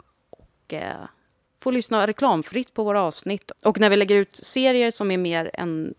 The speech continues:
tre delar eller är tre delar och mer så kommer de hamna på Patreon.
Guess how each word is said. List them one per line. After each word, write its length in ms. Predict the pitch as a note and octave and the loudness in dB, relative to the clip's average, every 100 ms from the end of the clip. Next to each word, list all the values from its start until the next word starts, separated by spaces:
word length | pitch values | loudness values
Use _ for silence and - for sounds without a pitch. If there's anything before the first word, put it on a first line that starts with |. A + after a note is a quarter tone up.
| - | -8
tre 220 | C4 C#4 | 0 0
delar 240 | A#3 F3+ | 2 0
eller 260 | F3 F3 F3 _ | 0 0 -4 _
är 140 | F#3+ F3 | -4 -4
tre 280 | - F#3 E3+ | -2 -4 -2
delar 300 | F3 E3 D#3+ | -4 -4 -4
och 200 | - - | -6 -4
mer 260 | A#3+ F3+ | -4 -4
så 120 | F#3+ - | -6 -6
kommer 200 | F3+ E3+ | -8 -6
de 40 | |
hamna 280 | F3+ F3+ F3+ | -6 -6 -6
på 80 | - | -10
Patreon. 300 | F3+ - | -14 -14